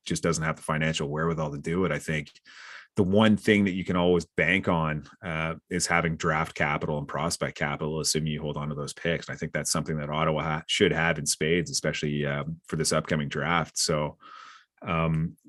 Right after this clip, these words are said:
<sighs> you gotta be hesitant to do that stuff. It's gotta be, it, I, I think if Pierre Dorion kind of makes one of those deals, it has to be like, uh,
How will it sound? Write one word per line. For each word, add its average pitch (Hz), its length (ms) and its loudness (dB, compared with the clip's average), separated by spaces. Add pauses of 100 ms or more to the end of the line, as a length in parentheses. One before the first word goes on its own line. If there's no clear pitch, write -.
(140)
<sighs> - 600 -12
you 113 240 4
gotta 127 140 8
be 131 100 8
hesitant 110 640 4
to 90 60 -2
do 95 440 2
that 123 380 4
stuff. 143 300 2
It's 87 220 2
gotta 123 200 6
be, 107 260 6
it, 101 100 4 (520)
I, 104 280 2
I 110 40 4
think 127 200 4
if - 100 -6
Pierre 127 200 6
Dorion 110 360 4
kind 117 160 2
of 90 60 0
makes 98 220 0
one 120 80 0
of 113 80 0
those 117 140 4
deals, 113 220 4
it 87 100 -4
has 90 260 0
to 95 60 -6
be 95 100 4
like, 82 260 2
uh, 82 200 0